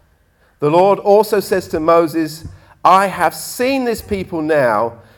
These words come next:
and they are indeed a stiff-necked people." We'll leave it there.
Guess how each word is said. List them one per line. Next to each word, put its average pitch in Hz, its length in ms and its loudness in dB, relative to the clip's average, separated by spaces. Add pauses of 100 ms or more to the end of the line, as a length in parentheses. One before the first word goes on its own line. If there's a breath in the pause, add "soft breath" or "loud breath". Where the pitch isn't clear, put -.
(140 soft breath)
and 147 280 0
they 202 500 4
are 170 420 6
indeed 143 1040 -6 (440 soft breath)
a 98 60 -18
stiff-necked - 880 -10 (2500)
people." 147 520 -6 (2250)
We'll 147 180 -4
leave 151 260 -4
it 131 140 -8
there. 98 300 -10